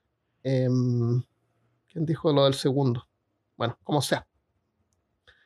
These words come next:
Todos tienen razón en parte, yo creo que sí, y nadie es dueño de la verdad, pero el tiempo es el tiempo, o sea, no puede ser algo tan misterioso que cada uno puede venir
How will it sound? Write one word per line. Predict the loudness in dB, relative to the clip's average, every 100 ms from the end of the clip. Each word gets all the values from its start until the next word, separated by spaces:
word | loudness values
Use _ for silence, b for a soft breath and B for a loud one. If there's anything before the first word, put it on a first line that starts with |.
| b _
Todos | -2 4
tienen | 6 6
razón | 4 4 4
en | 4
parte, | 0 0 0
yo | 4
creo | 4 4
que | 2
sí, | 0 2 4 4 4
y |
nadie | 4 4 4
es | 4
dueño | 2 4 4
de | 6
la | 6
verdad, | 6 4 4
pero | 4 6 6 6
el | 4
tiempo | 4 0 4 2
es |
el | 4
tiempo, | 0 2
o | 2
sea, | 4 4
no | 4
puede | 4
ser | 4 2
algo | 4 6
tan | 6 4
misterioso | 2 2 2 2 2
que | 2 4 4 2 _ _ _ _ _
cada | 4 6 8
uno | 8 6 6
puede | 6 8
venir | 6 4